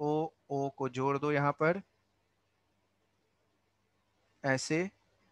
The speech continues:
Then we have one more, that is, इसमें बिल्कुल अपोजिट, यानी C डबल बॉन्ड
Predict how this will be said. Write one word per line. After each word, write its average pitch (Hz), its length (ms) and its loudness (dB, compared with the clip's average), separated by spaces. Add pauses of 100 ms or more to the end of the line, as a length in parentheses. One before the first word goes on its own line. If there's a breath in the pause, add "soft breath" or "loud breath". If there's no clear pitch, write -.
(560)
Then 143 300 2
we 170 120 4
have 151 240 8 (320)
one 139 140 2 (100)
more, 147 340 2 (460)
that 135 260 2
is, - 280 2 (1400)
इसमें 160 380 4
बिल्कुल 156 260 6
अपोजिट, 147 420 6 (120)
यानी 143 240 0
C 151 300 0
डबल 143 200 6
बॉन्ड 143 240 0